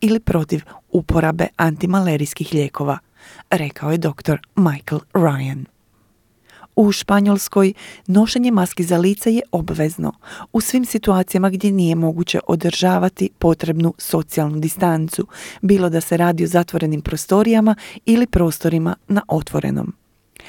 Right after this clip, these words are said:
Samo djeca mlađa od šest godina i osobe sa zdravstvenim problemima biti će izuzeti od primjene zakona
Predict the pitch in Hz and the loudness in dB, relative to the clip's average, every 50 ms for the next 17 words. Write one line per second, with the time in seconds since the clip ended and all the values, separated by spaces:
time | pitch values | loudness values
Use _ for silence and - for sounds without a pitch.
0 | - - - - - - - 226 226 226 233 214 220 233 226 - - 233 220 202 | -20 -18 -18 -14 -12 -4 -2 -2 0 0 -2 -2 -2 -2 -2 -2 0 0 2 2
1 | 185 175 165 - 165 170 - - - 175 165 165 - - - 180 180 175 180 175 | 2 2 4 2 2 0 0 2 2 2 2 2 0 0 2 2 2 2 2 2
2 | 185 196 - - 226 202 190 170 170 - 160 156 160 - - 156 151 170 - 165 | 0 -2 0 2 4 4 4 4 2 -2 -2 -2 -2 -2 -4 -4 -4 -2 -2 -2
3 | 165 - - 160 160 156 - - 156 156 160 175 185 190 190 185 185 185 - - | -2 0 -2 -2 -2 -2 -2 -2 -2 0 2 2 2 2 4 2 2 0 0 -4
4 | - - - - - - 208 220 - 247 - - 262 - - 202 185 175 180 170 | -12 -16 -16 -8 -2 0 0 0 0 -2 -4 -4 -4 -2 0 0 0 0 0 2
5 | 175 180 175 - 190 185 - - 165 170 160 156 156 151 151 151 151 175 180 180 | 2 2 2 2 0 0 0 0 0 0 2 0 0 -2 -2 -4 -2 0 0 0
6 | 180 - - 190 180 180 180 | 0 0 -2 0 0 0 0